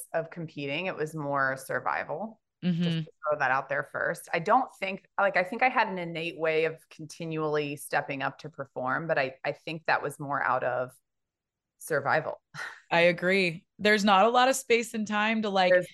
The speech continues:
Speaker 1: none.
Speaker 2: take
Speaker 1: Yeah.
Speaker 2: the car apart and put it back together when you're training full time for the Olympics. It is
Speaker 1: Yeah.
Speaker 2: survival. And you're
Speaker 1: It
Speaker 2: like,
Speaker 1: is
Speaker 2: "This works.
Speaker 1: survival.
Speaker 2: We'll go back to this."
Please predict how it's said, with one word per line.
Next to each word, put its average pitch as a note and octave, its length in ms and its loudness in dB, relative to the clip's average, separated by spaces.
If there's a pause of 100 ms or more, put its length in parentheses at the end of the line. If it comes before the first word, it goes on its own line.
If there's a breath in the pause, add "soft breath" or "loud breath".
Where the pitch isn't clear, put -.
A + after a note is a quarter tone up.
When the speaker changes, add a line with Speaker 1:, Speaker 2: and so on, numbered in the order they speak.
Speaker 1:
none. B2+ 480 2
Speaker 2:
take A#3 140 6
Speaker 1:
Yeah. - 160 4
Speaker 2:
the - 60 -4
car G#3+ 300 4
apart G#3+ 400 2
and G3 140 -4
put G3+ 160 -4
it G3 160 -4
back F#3 240 2
together F#3 400 2
when F3+ 100 -4
you're F3+ 120 -6
training F3+ 340 -4
full E3+ 220 2
time F3 260 0
for E3+ 160 -2
the E3+ 120 -2
Olympics. D#3+ 680 -6
It G#3 160 6
is G3+ 140 8
Speaker 1:
Yeah. B2+ 80 4
Speaker 2:
survival. E3 720 -2
And G#3 140 4
you're G#3 80 6
Speaker 1:
It G3+ 40 10
Speaker 2:
like, G3 100 8
Speaker 1:
is A#3+ 100 8
Speaker 2:
"This - 200 2
works. B3+ 240 6
Speaker 1:
survival. - 100 -14 (240)
Speaker 2:
We'll G#3+ 160 6
go B3 100 8
back G#3+ 200 2
to G3 100 -4
this." - 480 0